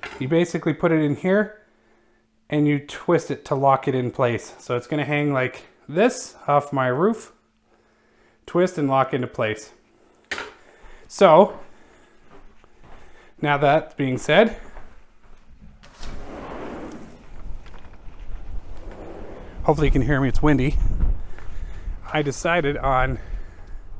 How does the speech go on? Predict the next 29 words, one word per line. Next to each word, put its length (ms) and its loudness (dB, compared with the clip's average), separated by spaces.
the 60 -6
back 240 2
of 60 -2
the 60 2
house. 380 -4
I 60 -2
had 240 2
a 80 2
camera 340 0
right 200 8
here, 440 2
and 140 6
this 140 6
camera 480 4
couldn't 260 2
move, 340 4
so 180 0
it 60 -2
basically 400 -2
shot 320 4
straight 420 0
down 280 2
here 300 0
onto 360 2
the 320 2
patio, 460 4
which 160 -2
is 100 -4
fine. 420 0